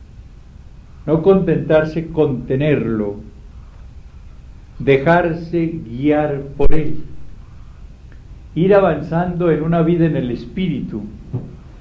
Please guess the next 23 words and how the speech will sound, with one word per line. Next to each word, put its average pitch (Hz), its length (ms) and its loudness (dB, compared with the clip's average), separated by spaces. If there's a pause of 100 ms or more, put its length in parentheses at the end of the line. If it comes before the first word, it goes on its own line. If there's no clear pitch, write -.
(140)
de 127 100 4
tal 175 240 4
manera 180 380 -2
que 147 100 -4
ustedes 165 440 -2
puedan 165 600 0
decir 156 340 -2
un 156 220 -4
día, 151 380 0 (840)
Yo 165 240 4
he 180 80 4
aprendido 165 880 -2
a 131 100 0
orar 131 380 0
en 143 120 -6
el 135 160 -8
Espíritu. - 520 -10 (1900)
Yo 165 240 6
he 185 120 0
ido 190 160 0
aprendiendo 170 1120 -2
a 147 480 0 (580)
trabajar 151 880 0